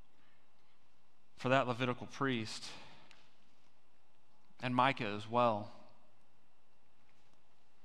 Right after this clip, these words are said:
Well, that brings us to a third group of people, a third group, and that is the idolatrous new Canaanites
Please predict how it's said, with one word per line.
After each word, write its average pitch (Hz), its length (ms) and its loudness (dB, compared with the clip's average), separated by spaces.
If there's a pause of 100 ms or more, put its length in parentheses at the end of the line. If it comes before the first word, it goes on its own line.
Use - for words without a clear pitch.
(420)
Well, 135 80 6
that 170 160 12
brings 160 320 6
us 139 160 4
to 143 400 6 (1300)
a 127 60 2
third 151 440 8
group 131 240 2
of 107 140 -6
people, 107 400 0 (1040)
a 127 60 0
third 156 360 6
group, 117 300 2 (1700)
and 135 140 8
that 156 160 12
is 151 160 4
the 147 180 8
idolatrous 143 960 8
new 139 400 4 (240)
Canaanites 113 840 2